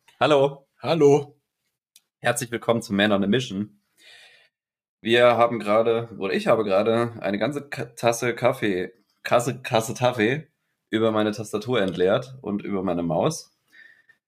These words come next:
Speaker 1: Und, ähm, wir haben festgestellt, dass man alle Probleme lösen kann, wenn man sie in Reis einlegt.
Speaker 2: Das ist richtig.
Speaker 1: <laughs>
Speaker 2: Grundsätzlich.
Speaker 1: Grundsätzlich ist das richtig.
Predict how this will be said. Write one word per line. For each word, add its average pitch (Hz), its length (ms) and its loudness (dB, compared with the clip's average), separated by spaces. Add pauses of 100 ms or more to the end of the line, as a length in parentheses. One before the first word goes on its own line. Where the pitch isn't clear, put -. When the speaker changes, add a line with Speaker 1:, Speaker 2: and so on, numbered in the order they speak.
(300)
Speaker 1:
Und, 98 420 0
ähm, 92 520 2
wir 92 80 -2
haben 95 220 0
festgestellt, 110 580 -2
dass 107 160 -6
man 98 320 -4
alle 107 220 0
Probleme 104 360 -2
lösen 107 240 -2
kann, 104 220 -4
wenn 101 80 -2
man 101 100 0
sie 101 80 -2
in 101 60 -2
Reis 101 240 2
einlegt. 80 480 -6 (520)
Speaker 2:
Das 120 140 -4
ist 113 140 -8
richtig. - 320 -10 (440)
Speaker 1:
<laughs> 156 120 0 (1200)
Speaker 2:
Grundsätzlich. 131 840 0
Speaker 1:
Grundsätzlich 123 500 2
ist - 120 -6
das 101 140 0
richtig. 95 400 -6